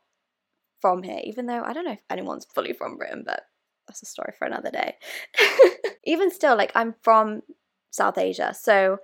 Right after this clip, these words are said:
when I started making friends with South Asians, and especially I made a big friendship group at uni of international students, so they were actually from loads of Asian, different Asian countries, and they obviously spoke the language and they were very much embedded in the culture because that's literally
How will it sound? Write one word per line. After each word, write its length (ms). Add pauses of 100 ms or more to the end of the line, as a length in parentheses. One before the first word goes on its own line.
(800)
when 420
I 240
started 280
making 280
friends 300
with 80
South 240
Asians, 360
and 140
especially 420
I 140
made 300
a 60 (240)
big 200
friendship 360
group 160
at 100
uni 300
of 80
international 520
students, 460
so 100
they 280 (440)
were 140
actually 520 (100)
from 440
loads 240
of 100
Asian, 400
different 260
Asian 200
countries, 600 (400)
and 360
they 140
obviously 300
spoke 280
the 80
language 420
and 120
they 80
were 80
very 260
much 220
embedded 260
in 120
the 60
culture 420
because 260
that's 220
literally 560